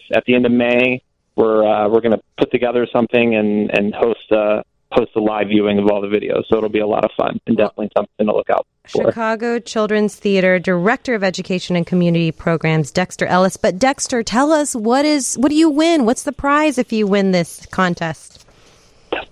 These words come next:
Speaker 1: Oh, absolutely! You get a family four-pack to our twenty twenty-one season. So that's four tickets to, to any show at C C T, uh, or you get to take, uh, a free class at C C T.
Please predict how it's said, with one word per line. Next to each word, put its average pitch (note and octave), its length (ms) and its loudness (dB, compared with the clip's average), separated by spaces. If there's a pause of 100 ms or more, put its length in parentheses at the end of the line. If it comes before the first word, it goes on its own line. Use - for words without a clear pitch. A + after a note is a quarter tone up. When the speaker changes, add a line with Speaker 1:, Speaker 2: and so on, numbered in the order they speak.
Speaker 1:
Oh, C#3+ 260 2
absolutely! D3 680 0
You C3 160 0
get D#3 100 4
a C3+ 100 0 (120)
family E3 420 2
four-pack B2 720 0
to C3 140 4
our A2+ 420 2 (120)
twenty D#3+ 260 0
twenty-one B2+ 600 0
season. A#2 440 0 (360)
So C3+ 80 2
that's A#2+ 220 -8
four D#3+ 180 0
tickets C3+ 380 -4 (180)
to, A2+ 240 0 (160)
to B2+ 60 0
any C3 240 0 (120)
show A#2+ 220 2
at A2 160 0 (100)
C A2 140 -4 (100)
C A2 180 0
T, A2+ 260 0 (400)
uh, A2 160 0
or D3+ 180 0
you D#3 120 -4
get C#3+ 180 -2
to C3+ 60 -8
take, - 420 -4 (200)
uh, G#2+ 260 2
a - 140 -4
free C#3+ 140 2
class A2 400 -10 (320)
at G#2+ 180 -2
C G#2+ 180 -4
C G2+ 140 -2
T. - 360 -4